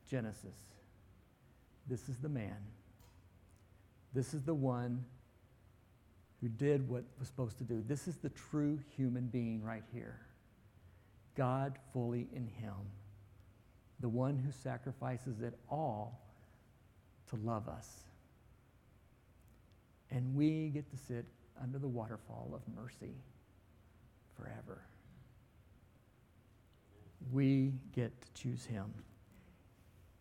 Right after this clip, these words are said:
In him the fullness dwells. And because of that,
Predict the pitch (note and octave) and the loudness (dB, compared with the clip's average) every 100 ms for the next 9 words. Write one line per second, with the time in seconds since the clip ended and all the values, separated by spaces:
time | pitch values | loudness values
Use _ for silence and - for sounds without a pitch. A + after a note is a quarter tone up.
0 | - A#2+ G2 D3 D3 D3 C3+ C3+ C3+ B2+ | -10 -4 2 4 4 2 0 0 2 4
1 | B2 A#2+ - - - - B2 A2 A2 - | 4 0 -6 -18 -20 -14 -6 -4 -4 -8
2 | - - - - - - - - - - | -14 -20 -20 -20 -20 -20 -20 -20 -20 -20
3 | - - - - - - D3+ C3+ C3+ D3+ | -20 -20 -20 -20 -20 -6 0 2 4 2
4 | D#3+ D#3 D#3 D3 | 4 2 2 0